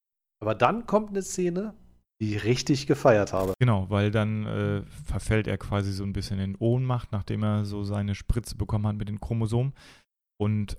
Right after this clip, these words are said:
Speaker 2: als er wieder zu sich kommt, ist Samantha plötzlich weg. Keine Ahnung, warum auch immer. Das hab ich nicht begriffen. Sie ist auf jeden Fall auf einmal weg.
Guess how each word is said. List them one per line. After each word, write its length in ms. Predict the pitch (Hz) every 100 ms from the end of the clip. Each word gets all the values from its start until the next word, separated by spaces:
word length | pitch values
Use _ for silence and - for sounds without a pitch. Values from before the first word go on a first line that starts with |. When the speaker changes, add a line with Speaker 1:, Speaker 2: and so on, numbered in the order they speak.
| -
Speaker 2:
als 220 | 101 -
er 360 | 104 98 98 - -
wieder 280 | 104 98
zu 180 | - 123
sich 240 | 123 139 -
kommt, 380 | 135 147 170
ist 260 | - 95 -
Samantha 460 | 101 95 101 110 123
plötzlich 500 | 131 131 - 131 -
weg. 280 | 147 -
Keine 220 | - 90 85
Ahnung, 240 | 92 92
warum 300 | 90 98 101
auch 160 | 87 -
immer. 300 | 98 120 131
Das 480 | 90 - - - - -
hab 100 | 98 -
ich 80 |
nicht 160 | 101 95
begriffen. 440 | - 104 123 156 - - - -
Sie 60 |
ist 60 | 120
auf 140 | 113 110
jeden 160 | 98
Fall 180 | 101 98
auf 200 | - 87
einmal 260 | 95 95 98
weg. 220 | 135